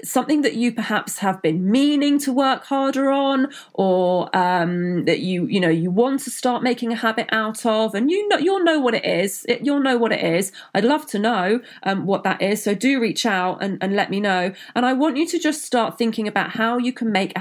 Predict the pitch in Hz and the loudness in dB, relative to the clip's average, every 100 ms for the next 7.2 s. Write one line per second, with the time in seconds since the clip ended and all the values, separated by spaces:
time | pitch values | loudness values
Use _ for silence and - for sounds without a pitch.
0 | - 190 190 180 - 175 180 - 190 175 | -4 -4 -2 -4 -2 -2 -2 -4 -2 -2
1 | - 175 165 - - - 202 220 214 226 | 0 -2 -2 -10 -12 -6 0 0 2 2
2 | 285 330 285 - 226 220 202 175 170 - | 2 2 0 -2 -2 -2 0 0 -2 -6
3 | - 220 208 208 196 202 190 190 _ - | -2 -2 0 -2 -2 0 -2 -8 _ -16
4 | - 233 226 220 196 175 226 294 349 381 | 0 0 0 -2 -2 0 2 2 2 2
5 | 349 349 262 240 240 - 190 175 170 185 | 0 0 2 2 2 0 0 -2 -2 -4
6 | 165 208 247 311 320 311 220 208 - 208 | 0 2 2 2 2 2 0 -2 -2 -2
7 | - | -2